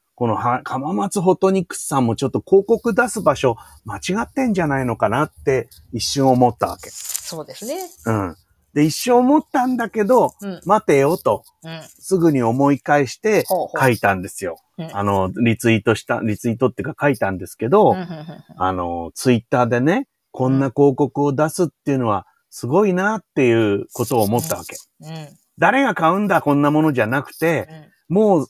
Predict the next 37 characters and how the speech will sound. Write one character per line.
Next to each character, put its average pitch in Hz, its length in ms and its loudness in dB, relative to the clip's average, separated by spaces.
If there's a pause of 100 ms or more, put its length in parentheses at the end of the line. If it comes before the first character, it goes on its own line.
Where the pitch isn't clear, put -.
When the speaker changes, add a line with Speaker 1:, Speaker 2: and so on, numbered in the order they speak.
(160)
Speaker 1:
も 202 220 2
う 135 40 -2
き - 160 -16
っ - 40 -20 (100)
と 214 140 4
誰 233 320 0
も 233 180 -2
が 202 200 -2
知 180 180 -2
ら 202 120 -4
な 208 200 -4
い 208 60 2
う 208 140 0
ち 214 200 -6
に 208 120 -2
こ 202 160 -2
の 208 140 0
機 - 180 -16
械 214 480 -4 (240)
を 156 140 0
使 - 300 -8
っ 175 60 -4 (180)
た 196 180 0 (240)
製 185 320 4
品 180 400 -2
を 180 200 2 (100)
使 - 240 -6
っ - 80 -8
て - 180 -6
る 247 160 -2
ん 226 80 -2
じ 185 80 -2
ゃ 135 60 0
な 117 140 -2
い 104 80 -4
か 95 100 -4
っ 90 40 -8